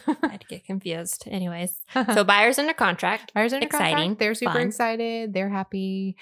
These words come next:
Speaker 1: Um, and I think everybody's happy today.
Speaker 2: Good.
Speaker 1: Right?
Speaker 2: Yeah.
Speaker 1: What is that? I mean, I guess that means we're doing something right.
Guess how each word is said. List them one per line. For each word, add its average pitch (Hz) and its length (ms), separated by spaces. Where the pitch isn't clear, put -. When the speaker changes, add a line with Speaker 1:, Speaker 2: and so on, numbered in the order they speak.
Speaker 1:
Um, 156 640
and 147 480
I 185 60
think 254 180
everybody's 262 460
happy 143 320
today. 135 360
Speaker 2:
Good. 311 240
Speaker 1:
Right? 226 220
Speaker 2:
Yeah. 285 240
Speaker 1:
What 208 140
is 208 120
that? 220 220
I 196 80
mean, 196 120
I 190 80
guess 202 160
that - 140
means 180 180
we're 180 120
doing 170 400
something 165 360
right. 156 320